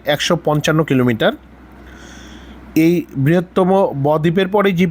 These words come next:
প্রশ্নটা আপনার জন্য গুরুত্বপূর্ণ হয়ে আসবে সেটা হলো বাংলাদেশের অর্থনৈতিক ও রাজনৈতিক সমুদ্র সীমা কত? বাংলাদেশের অর্থনৈতিক সমুদ্র সীমা হচ্ছে দুইশো নটিক্যাল মাইল এবং রাজনৈতিক সমুদ্র সীমা হচ্ছে বারো নটিক্যাল মাইল। এখন এর প্রশ্নে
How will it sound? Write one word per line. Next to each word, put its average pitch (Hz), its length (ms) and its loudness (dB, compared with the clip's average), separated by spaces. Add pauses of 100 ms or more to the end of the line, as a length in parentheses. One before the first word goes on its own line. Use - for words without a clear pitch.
প্রশ্নটা 175 420 0
আপনার 165 200 0
জন্য 165 180 2
গুরুত্বপূর্ণ 165 480 2
হয়ে 180 140 4
আসবে 143 240 2
সেটা 170 220 -2
হলো 180 300 0
বাংলাদেশের 160 580 0
অর্থনৈতিক 196 680 0 (640)
ও 180 140 2
রাজনৈতিক 165 520 0
সমুদ্র 160 340 2
সীমা 156 360 2
কত? 127 280 -4 (640)
বাংলাদেশের 180 460 2
অর্থনৈতিক 190 500 0
সমুদ্র 202 300 2
সীমা 202 240 2
হচ্ছে 202 180 0
দুইশো 170 280 2
নটিক্যাল 165 360 2
মাইল 175 280 0 (380)
এবং 151 240 2
রাজনৈতিক 151 440 0
সমুদ্র 180 300 2
সীমা 180 240 2
হচ্ছে 214 400 0
বারো 143 300 0
নটিক্যাল 131 420 0
মাইল। 107 200 0 (1200)
এখন 190 440 0
এর 214 160 2
প্রশ্নে 214 640 0